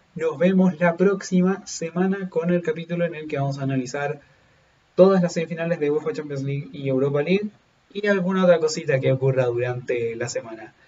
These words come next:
También en el canal de Mundo Champions estén atentos porque haré un video de parte de lo que expliqué hoy con respecto a la nueva Champions y es posible que haga un tier maker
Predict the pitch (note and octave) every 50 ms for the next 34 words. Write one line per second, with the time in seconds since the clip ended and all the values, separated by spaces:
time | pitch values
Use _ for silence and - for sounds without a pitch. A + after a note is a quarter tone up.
0 | _ _ _ _ _ _ - D3+ D3+ F3+ G3 F#3+ F#3 F3+ F3 F3+ F3 F3+ F3+ F3
1 | F3 F3 F3 E3+ - F3+ F3 E3+ E3+ - D#3 D3 - D#3+ D#3 D#3 D#3 E3+ F3 E3+
2 | F3 F3 E3+ - D#3+ D#3+ D#3 D#3+ - D#3+ D#3+ E3 D#3+ - _ _ - C#3 C#3 -
3 | C#3 C3+ C#3+ D3 D3+ D3+ D#3 D3+ D3 D3 C#3+ C#3 C#3 C#3+ D3+ D#3 D#3 D3+ C#3+ C#3
4 | C#3 D3 D3+ D3+ - D3 C#3+ C#3 C#3 D3+ C#3 C3 C3 C3 - - - C#3 C3+ C3+
5 | C3+ C3+ C#3 C#3+ D3 D3 C#3+ - _ _ - D#3 D3 C3+ C3+ - D3+ C3+ - -
6 | C3 B2 B2+ C3+ C3+ C#3 - G3+ G#3 G#3 F#3+ G#3 G#3+ G#3+ G#3+ G#3 - - - _
7 | _ _ _ _ F3+ F3 F#3 F#3+ F3+ F3+ F3 D#3+ - E3+ E3 E3+ E3 E3 D#3 D3+
8 | D#3+ E3 D#3+ - E3 E3 D#3 - F3 E3 E3 D#3 D#3 D#3 D3+ - - - -